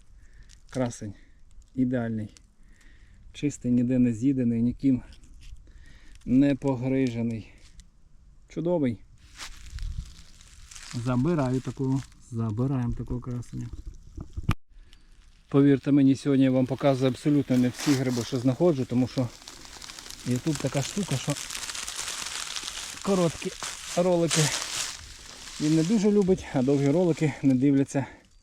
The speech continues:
глядачі. Ось біленький, але схожий на бабочку.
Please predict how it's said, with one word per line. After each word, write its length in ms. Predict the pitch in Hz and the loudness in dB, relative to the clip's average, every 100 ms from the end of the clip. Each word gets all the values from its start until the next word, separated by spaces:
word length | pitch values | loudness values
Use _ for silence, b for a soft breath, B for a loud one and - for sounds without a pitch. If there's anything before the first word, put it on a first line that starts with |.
| b b b b - | b b b b -2
глядачі. 520 | 127 127 123 123 113 - | 0 2 0 -2 -4 -6
Ось 340 | 135 139 - - - | -4 -4 -6 -18 -12
біленький, 560 | 127 143 165 180 165 131 | -4 0 2 2 2 2
але 180 | 127 127 | 2 0
схожий 320 | - 139 135 | -2 2 4
на 260 | 127 143 139 - B B B B B B - | 4 4 0 -10 B B B B B B -6
бабочку. 600 | 135 147 123 117 - 104 | 4 4 4 0 -4 -8